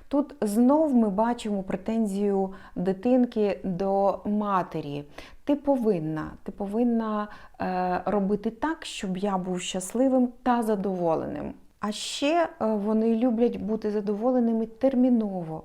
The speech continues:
бо вони не вміють чекати, не вміють враховувати, що, може,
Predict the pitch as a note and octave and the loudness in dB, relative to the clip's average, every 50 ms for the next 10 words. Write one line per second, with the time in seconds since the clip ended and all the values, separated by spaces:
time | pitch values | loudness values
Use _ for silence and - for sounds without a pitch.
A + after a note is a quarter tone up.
0 | - - F#3+ F#3 F3+ F#3 F#3+ G3 G#3 G#3+ G#3+ G#3+ G#3+ - - G3+ G#3 G#3+ G3+ F#3+ | -12 -8 -6 -6 -4 -2 -2 -2 -2 -2 -2 -2 -4 -4 -4 -2 -2 -2 -2 -2
1 | G3 G#3 G3+ G3+ G3+ F#3+ G3 - - G3+ - - - F3+ F3 E3+ F3 F3 - F3 | -2 -2 0 -2 -4 -6 -6 -8 -10 -10 -8 -8 -6 -6 -4 -6 -8 -8 -8 -8
2 | F3+ - - - G3+ G#3 G#3 G#3 G3+ F#3+ F#3+ G#3+ A3 A3+ A3+ A3+ G#3+ G#3 - F#3 | -8 -8 -8 -6 -4 -2 -2 -2 -2 -2 -2 -2 0 0 0 0 0 0 -2 -2
3 | F#3 G3+ G3 F#3+ - - A#3 A#3+ A#3+ A3+ G#3+ G3+ G3+ F#3+ F#3+ - F#3+ F3+ F#3 - | -2 -2 -2 -4 -2 2 4 4 4 4 4 2 0 0 0 0 -2 -4 -4 -6
4 | - G3 F#3 F3+ F#3 F#3 F#3 - - - - - - - G#3 G#3+ A3 A#3 B3 A#3+ | -4 -2 0 0 0 -2 -4 -10 -16 -18 -18 -18 -10 -4 0 2 4 4 4 4
5 | A3+ G#3+ G#3+ G3+ G3 - | 2 2 0 0 0 0